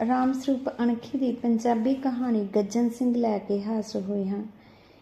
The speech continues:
ਇਹ ਕਹਾਣੀ ਬਹੁਤ ਹੀ ਦਿਲ ਨੂੰ ਛੂਹ ਜਾਣ ਵਾਲੀ ਕਹਾਣੀ ਹੈ। ਸ਼ੁਰੂ ਕਰਦੇ ਹਾਂ ਜੀ।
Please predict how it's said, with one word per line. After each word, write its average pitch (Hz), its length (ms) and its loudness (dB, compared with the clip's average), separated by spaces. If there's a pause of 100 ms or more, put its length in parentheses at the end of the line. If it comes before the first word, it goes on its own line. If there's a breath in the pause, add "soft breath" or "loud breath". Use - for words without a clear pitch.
(160 soft breath)
ਇਹ 262 120 2
ਕਹਾਣੀ 247 540 2
ਬਹੁਤ 233 400 0
ਹੀ 233 120 2
ਦਿਲ 220 300 4
ਨੂੰ 226 140 6
ਛੂਹ 254 300 -2
ਜਾਣ 240 240 2
ਵਾਲੀ 202 280 0 (100)
ਕਹਾਣੀ 220 540 0
ਹੈ। 262 120 -2 (600 loud breath)
ਸ਼ੁਰੂ 269 340 2
ਕਰਦੇ 214 460 2
ਹਾਂ 202 180 -2
ਜੀ। 196 320 -4